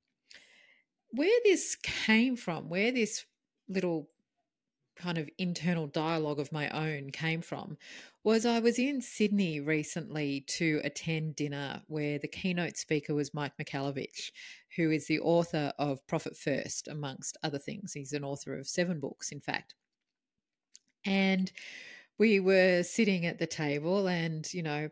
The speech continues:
probably about half an hour before Mike went up on stage, he asked me, he said, "So what do you do?" <laughs> And I laughed and I said, "Well, actually, I teach people to speak with authority, with authenticity, with confidence, and with impact." And he went,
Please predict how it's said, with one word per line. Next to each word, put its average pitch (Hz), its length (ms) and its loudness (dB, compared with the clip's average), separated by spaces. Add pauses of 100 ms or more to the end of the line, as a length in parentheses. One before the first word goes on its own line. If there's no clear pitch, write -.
probably 151 340 -2
about 147 280 -2
half 156 280 -4
an 160 60 -4
hour 147 180 -4
before 147 340 -2
Mike 147 300 -4
went 147 140 -4
up 147 120 -6
on 151 120 -4
stage, 214 500 4
he 156 440 0
asked 156 340 -2
me, 226 180 6
he 175 80 2
said, 160 220 -4
"So 175 100 -2
what 165 160 -2
do 165 100 -10
you 214 160 2
do?" 160 300 2
<laughs> 151 60 -2
And 170 120 0
I 165 120 -2
laughed 196 420 -2
and 156 60 -4
I 147 40 -4
said, 147 160 -8
"Well, 143 140 -4
actually, 165 380 -4
I 143 160 -6 (400)
teach - 280 2
people 160 380 0
to 170 160 -2
speak 185 460 -4
with 160 160 0
authority, 151 640 -2
with 160 240 -2
authenticity, 156 760 -2
with 151 200 -8
confidence, 143 540 -10
and 143 120 -8
with 147 140 -6
impact." 202 520 0
And 170 80 0
he 170 60 -4
went, 170 160 -4